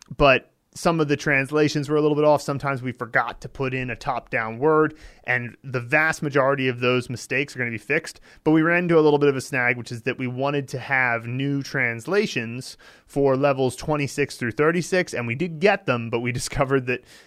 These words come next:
as per usual with translation, you know, it's, translation is somewhat art. Uh, and so there were a lot of translations we took issue with.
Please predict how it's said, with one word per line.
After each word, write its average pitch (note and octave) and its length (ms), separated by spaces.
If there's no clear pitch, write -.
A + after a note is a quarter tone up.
as E3+ 300
per - 160
usual D3 520
with B2 140
translation, B2 840
you D3+ 100
know, C3 260
it's, A#2 240
translation G3+ 640
is E3+ 160
somewhat F3 500
art. C#3 460
Uh, C3 240
and C3 320
so C3+ 180
there C#3 140
were C#3 100
a C3 60
lot D#3 180
of D#3+ 60
translations D3 640
we B2+ 80
took - 260
issue D#3+ 340
with. C#3+ 380